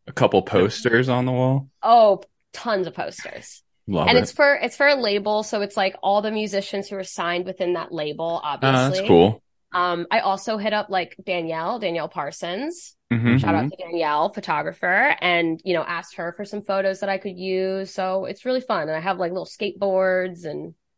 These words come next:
Speaker 2: I don't know, just teen
Speaker 3: Oh, that's
Speaker 2: boy
Speaker 3: gonna be,
Speaker 2: stuff.
Speaker 3: that's gonna be
Speaker 1: That's
Speaker 3: cool.
Speaker 1: cool.
Speaker 2: Yeah. Yeah. I wish you guys could see it in the camera, but it's, like, just off.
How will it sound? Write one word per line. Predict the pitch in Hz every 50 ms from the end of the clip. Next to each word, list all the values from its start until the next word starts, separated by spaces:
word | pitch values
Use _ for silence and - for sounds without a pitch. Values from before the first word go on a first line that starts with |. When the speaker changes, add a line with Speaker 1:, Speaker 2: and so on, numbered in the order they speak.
| _ _ _ _ _ _
Speaker 2:
I | -
don't | 85 90
know, | - - - _ _ _
just | _ 233 - - _ _
teen | - 143
Speaker 3:
Oh, | 165 147 120
that's | 123 - 175
Speaker 2:
boy | 170 175
Speaker 3:
gonna | 139 120
be, | 110 107
Speaker 2:
stuff. | 208 214 220 - _ _ _ _ _ _ _ -
Speaker 3:
that's | 131 127 -
gonna | - -
be | 123
Speaker 1:
That's | 110 101
Speaker 3:
cool. | - 101 92
Speaker 1:
cool. | 101 98 95 90 95 - - _ _ _ _ _ _
Speaker 2:
Yeah. | 180 185 - 80 - - _ _ _ _ _ _ _ _
Yeah. | 185 160 90 76 - -
I | - 202
wish | 220 262 254
you | 277 294
guys | 262 -
could | - 208 -
see | - 214 196
it | 185
in | 175
the | 165
camera, | 160 - - 170 165 156 127 113
but | 107 165
it's, | 160 160
like, | 160 151 160 -
just | _ 156 156 - - -
off. | - - - - -